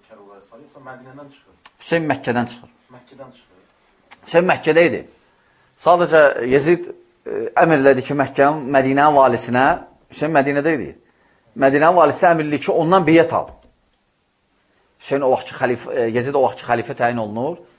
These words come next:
Speaker 2: Artıq o xəlifədir. Sadəcə bəzilər biyyət eləməyi, cəmaat deyirlər ki, biyyət eləmirlər, istəmirlər. Ona görə, e, Yezid bu söhbəti bitirmək üçün xəbər göndərir Mədinənin valisinə ki, e, kimlər ki, orada narazıdır, onları çağır, xüsusən Hüseyn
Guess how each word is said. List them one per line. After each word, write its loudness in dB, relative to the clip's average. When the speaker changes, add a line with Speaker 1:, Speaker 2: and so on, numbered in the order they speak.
Speaker 2:
Artıq -6
o -4
xəlifədir. -2
Sadəcə 2
bəzilər 4
biyyət 2
eləməyi, 0
cəmaat 0
deyirlər 2
ki, -4
biyyət 2
eləmirlər, -4
istəmirlər. -4
Ona -4
görə, 2
e, -10
Yezid -4
bu -8
söhbəti -2
bitirmək -8
üçün -8
xəbər 2
göndərir 0
Mədinənin 2
valisinə 2
ki, -4
e, -12
kimlər 2
ki, -4
orada -2
narazıdır, 4
onları 4
çağır, -2
xüsusən -4
Hüseyn -6